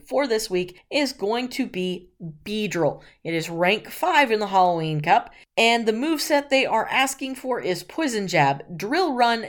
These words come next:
and Excisor. If you have an Elite T M, but you missed the Weedle Community Day somehow, you might want to consider getting that Drill Run. It's a pretty decent attack.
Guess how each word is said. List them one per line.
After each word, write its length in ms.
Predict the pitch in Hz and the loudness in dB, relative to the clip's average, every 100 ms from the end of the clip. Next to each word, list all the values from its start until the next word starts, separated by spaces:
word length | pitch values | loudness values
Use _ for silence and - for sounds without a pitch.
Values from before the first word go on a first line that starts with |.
| - | -6
and 240 | 202 202 - | -6 -6 0
Excisor. 800 | 196 196 - 185 190 160 127 - - | 0 0 -2 2 2 0 -4 -6 -4
If 220 | 190 185 | -4 -2
you 100 | 214 | -4
have 240 | 208 247 | 0 0
an 100 | 254 | 0
Elite 300 | 240 233 233 | -2 -4 -6
T 220 | - 208 202 | -10 -4 0
M, 220 | 240 226 | 0 -2
but 140 | 208 | -4
you 140 | 175 165 | -6 -6
missed 580 | 160 175 226 - 226 | -4 -2 -2 -4 -4
the 120 | 208 185 | -4 -4
Weedle 340 | 180 190 214 | -4 -2 -2
Community 560 | 208 175 175 226 240 240 | -4 -6 -4 -4 -6 -4
Day 220 | 233 247 | -2 -2
somehow, 500 | 277 254 269 269 269 - - | -4 -4 -2 -2 -6 -10 -16
you 460 | 180 196 240 277 | -14 -8 -2 0
might 380 | 277 294 294 269 | 0 2 2 0
want 260 | 240 254 247 | 0 0 0
to 60 | |
consider 500 | 247 254 - 214 196 | -4 -6 -2 0 0
getting 360 | 175 180 180 170 | -2 -2 -2 -2
that 200 | 151 - | -4 -4
Drill 280 | 180 208 196 | 0 2 2
Run. 200 | 156 143 | 0 -2
It's 200 | 165 196 | -6 -8
a 60 | |
pretty 320 | 190 254 233 196 | -8 -6 -4 -4
decent 360 | 180 165 156 | -6 -6 -4
attack. 480 | 147 147 185 - | -2 -2 -2 -4